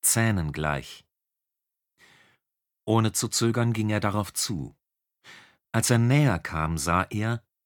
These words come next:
blanker Fels und loser Schotter prägten die Straße. Er gewahrte Spuren von Schuhen, aber auch Rillen, die schwere, schmale Räder in den Untergrund gefräst hatten.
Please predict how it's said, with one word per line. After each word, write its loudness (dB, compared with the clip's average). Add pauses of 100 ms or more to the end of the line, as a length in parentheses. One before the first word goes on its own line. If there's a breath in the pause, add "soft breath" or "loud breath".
(160)
blanker 0
Fels -4
und -8
loser 0
Schotter -4
prägten -6
die -6
Straße. -8 (1200 loud breath)
Er 2
gewahrte 2
Spuren 0
von 0
Schuhen, 0
aber 0
auch -6
Rillen, 2
die -8
schwere, 0 (200 loud breath)
schmale 0
Räder -2
in -6
den -4
Untergrund -6
gefräst -8
hatten. -10